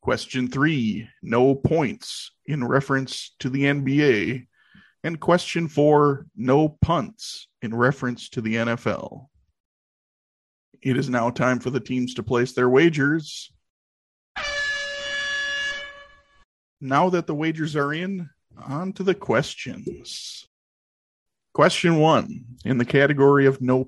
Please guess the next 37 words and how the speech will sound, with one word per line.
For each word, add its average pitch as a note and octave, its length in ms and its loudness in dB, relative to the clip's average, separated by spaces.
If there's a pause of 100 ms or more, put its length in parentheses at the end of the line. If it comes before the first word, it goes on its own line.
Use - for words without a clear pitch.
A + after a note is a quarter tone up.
pitch. - 520 -6 (1120)
On A#2+ 200 -2
May C3 160 4
eleventh, D3 540 2 (100)
twenty C#3+ 300 -4
twenty-two, B2 760 -4 (160)
Twins D#3 360 -6
rookie C#3 280 -2
pitcher B2+ 400 0
Yennier C3+ 680 -2
Cano C#3 600 0
almost D3+ 460 0
became B2+ 320 -4
the A#2+ 100 -4
second D3 400 -6
player D#3+ 340 -2
ever C#3+ 420 0
to A#2+ 60 -8
have A2+ 240 -2
a A#2+ 120 -2
no-pitch B2+ 800 -2 (180)
debut, B2 460 -2 (760)
when B2 180 4
the A#2 100 4
game C#3 340 2
that C#3 100 2
he C#3 180 -2
entered C3+ 400 -2
was B2 180 -2
suspended D#3+ 520 -2
before B2+ 340 -2
he C3+ 80 -4
could B2+ 180 -12
face C#3 280 -2
his A#2+ 100 -14
first C3 280 -6
batter. - 400 -2